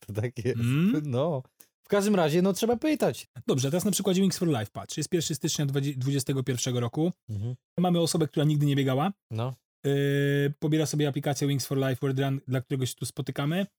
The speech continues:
Speaker 1: No.
Speaker 2: i chce wystartować dziewiątego maja. Ma na to pięć miesięcy, cztery miesiące z, z wąsem.
Speaker 1: No.
Speaker 2: I nie oczekuję, że ty mu powiesz, co ma zrobić, jak się przygotować biegowo,
Speaker 1: No.
Speaker 2: ale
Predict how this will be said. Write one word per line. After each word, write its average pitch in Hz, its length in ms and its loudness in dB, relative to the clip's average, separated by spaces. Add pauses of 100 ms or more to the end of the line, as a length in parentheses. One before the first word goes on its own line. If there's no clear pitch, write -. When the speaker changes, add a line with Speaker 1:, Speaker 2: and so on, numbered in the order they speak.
(120)
Speaker 1:
No. 123 200 -4
Speaker 2:
i 147 80 2
chce - 160 0
wystartować 143 440 0
dziewiątego 139 360 0
maja. 107 280 -2
Ma 131 280 -2
na 123 120 0
to 120 320 -2
pięć 120 300 -2
miesięcy, 113 420 -4
cztery 117 380 -4
miesiące 107 460 -4
z, 113 440 -6
z 113 100 -2
wąsem. 123 440 -2 (100)
Speaker 1:
No. 127 200 -6 (680)
Speaker 2:
I 170 200 2 (680)
nie 185 400 4
oczekuję, 151 440 2
że 135 100 2
ty 147 80 2
mu 135 120 4
powiesz, 127 320 2
co 135 120 2
ma 123 180 4 (100)
zrobić, 120 360 2
jak 123 100 0
się 117 100 -4
przygotować 113 440 2
biegowo, 143 400 2 (120)
Speaker 1:
No. 131 180 -4
Speaker 2:
ale 180 240 2